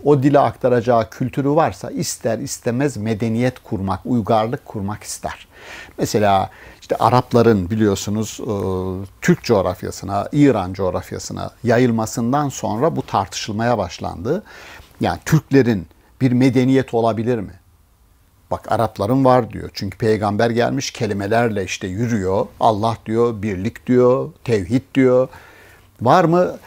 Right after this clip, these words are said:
Kaşgarlı Mahmut Divan-ı Lügat-ı Türk'te şöyle başlıyor. Diyor ki önce kim sen? Yani kim sen? İki ayrı kelime. Sen kimsin ha? Kim sen? O da Türk men.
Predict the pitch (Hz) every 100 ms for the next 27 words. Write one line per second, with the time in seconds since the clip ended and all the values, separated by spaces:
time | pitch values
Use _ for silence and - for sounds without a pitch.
0 | - _ _ - 139 139 - 143 139 135
1 | 127 127 - - - - - - - -
2 | - _ - 135 131 139 135 123 123 127
3 | 120 - - 135 - 147 143 139 139 123
4 | 92 78 - - - 110 147 - 131 131
5 | 104 92 87 _ - - 208 165 90 90
6 | _ - - 85 78 80 _ _ _ _
7 | 98 92 - 220 170 - _ _ - 127
8 | 92 - _ - - 165 98 101 95 -
9 | - - _ _ - _ _ - 139 131
10 | - 147 - 101 98 - 160 - 104 117
11 | 156 139 - 208 226 - - _ _ _
12 | _ 95 98 101 82 82